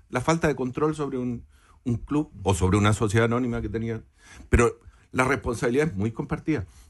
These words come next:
Y una cosita para terminar. Deportes Concepción no ha desaparecido. Volvió al inicio. Y tienen la ventaja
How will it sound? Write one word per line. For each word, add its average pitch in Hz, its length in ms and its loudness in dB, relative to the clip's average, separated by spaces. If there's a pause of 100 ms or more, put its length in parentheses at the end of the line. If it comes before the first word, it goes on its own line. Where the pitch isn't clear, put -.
(180)
Y 143 100 2
una 190 180 6
cosita 185 320 0
para 165 120 0
terminar. 139 420 -2 (920)
Deportes 175 260 0
Concepción 160 400 0
no 160 60 4
ha 156 40 4
desaparecido. 120 600 -6 (1040)
Volvió 120 320 0
al 127 100 0
inicio. 107 420 -4 (360)
Y - 100 -2
tienen 156 260 4
la 139 80 4
ventaja 131 540 -2